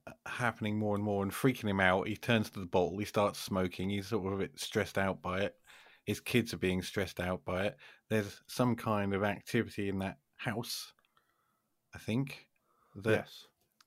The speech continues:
Speaker 1: he didn't initially expect or believe would be possible, but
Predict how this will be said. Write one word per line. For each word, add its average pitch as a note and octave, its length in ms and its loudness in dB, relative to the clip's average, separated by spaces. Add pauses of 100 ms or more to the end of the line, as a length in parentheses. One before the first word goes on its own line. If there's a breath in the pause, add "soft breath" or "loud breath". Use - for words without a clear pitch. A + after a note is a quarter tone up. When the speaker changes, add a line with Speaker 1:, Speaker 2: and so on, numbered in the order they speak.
(420)
Speaker 1:
he - 180 -4
didn't G#2+ 320 -2
initially G#2 540 -2 (520)
expect - 640 -2
or F#2 220 0 (300)
believe A2 400 2
would G#2 160 -2
be F#2+ 100 -2
possible, A#2+ 540 2
but A2+ 260 0